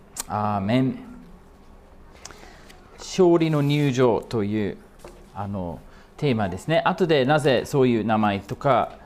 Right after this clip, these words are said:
なぜこ-、い-、今これを、えーと、読むべきかということを、あの、説明、あの、したいと思いますけど、私は、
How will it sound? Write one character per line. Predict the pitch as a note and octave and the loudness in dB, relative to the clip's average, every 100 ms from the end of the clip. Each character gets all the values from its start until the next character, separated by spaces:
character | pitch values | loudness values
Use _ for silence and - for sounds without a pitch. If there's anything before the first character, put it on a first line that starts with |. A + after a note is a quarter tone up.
| - | -8
な | B2 | -4
ぜ | B2 A#2+ | -2 -2
こ-、 | - C3+ - | -4 -8 -6
い-、 | A#2 B2+ | -8 -6
今 | D3 C3+ A2 D2 | -2 -2 -2 -6
こ | - | -8
れ | A#2+ | -4
を、 | A#2+ B2 F#2+ - - - - | -2 0 -2 -8 -18 -20 -12
え | G#2 G#2 G#2 G2 | -8 -6 -6 -8
ー | - | -6
と、 | G#2 G2+ F#2 F2 - - - - - - - - - - | -4 -2 -2 -6 -10 -20 -20 -20 -20 -20 -20 -20 -14 -4
読 | D3 | 0
む | B2+ | 0
べ | D#3+ | -2
き | - - | -6 -6
か | A3+ | -4
と | G#3+ E3 | -2 -2
い | B2+ | -2
う | B2+ | -2
こ | - | -6
と | B2+ E3 | -6 -2
を、 | G#3 B3+ - | 2 2 2
あ | - | -2
の、 | A2 | -6
説 | G#2 C#3 - | -6 -8 -4
明、 | A#2+ G2+ | -4 -4
あ | - G#2+ | -6 -6
の、 | G2+ G2 | -4 -6
し | - | -4
た | D3+ | -2
い | |
と | C#3 | -2
思 | A#2+ A2 | -2 -2
い | G2+ | -2
ま | G#2+ | -4
す | - | -8
け | - A2+ | -8 0
ど、 | D3 B2 - - - - - - - - - - - - _ - - - - - - - - - - - | 2 0 -2 -20 -20 -20 -20 -20 -20 -20 -20 -20 -20 -20 _ -20 -20 -20 -20 -20 -20 -20 -20 -20 -20 -6
私 | - A#3 C4+ C4 | -2 0 0 2
は、 | B3 A3 | 4 4